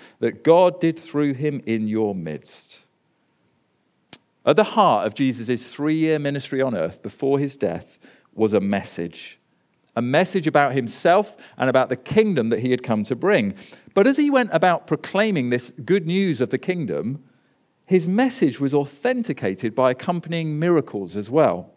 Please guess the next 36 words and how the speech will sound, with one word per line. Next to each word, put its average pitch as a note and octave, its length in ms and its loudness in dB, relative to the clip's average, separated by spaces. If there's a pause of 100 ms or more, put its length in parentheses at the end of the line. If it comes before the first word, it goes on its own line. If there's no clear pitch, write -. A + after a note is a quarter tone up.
(540)
Mighty G3+ 480 2
works F#3 480 4
and B2+ 160 -2
wonders D#3+ 440 2
and B2+ 160 -4
signs F#3+ 600 -2
is G#2 100 -6
what G#2+ 160 0
Peter G#2+ 240 -6
calls F#2+ 360 -10
them. F2 220 -14 (260)
Miraculous D#3 840 0 (260)
pictures F3 560 0
and C#3 260 -4
proofs - 680 -2 (320)
of C3+ 140 2
the D#3 100 4
spiritual G3+ 600 2
realities A#2 600 0
that - 120 -8
Jesus C3 440 -6
had C#3 120 -8
come G#2 280 -6
to A#2+ 140 -6
offer G2 380 -4
and A2 160 -6
bring. A2 440 -4 (1000)
He A#2 100 -6
fed E3 340 0
the D#3 100 2
hungry, E3 520 0
he A#2 280 -4 (180)
healed E3+ 360 0
the E3 80 -2
sick, - 460 -6
he A2+ 240 -6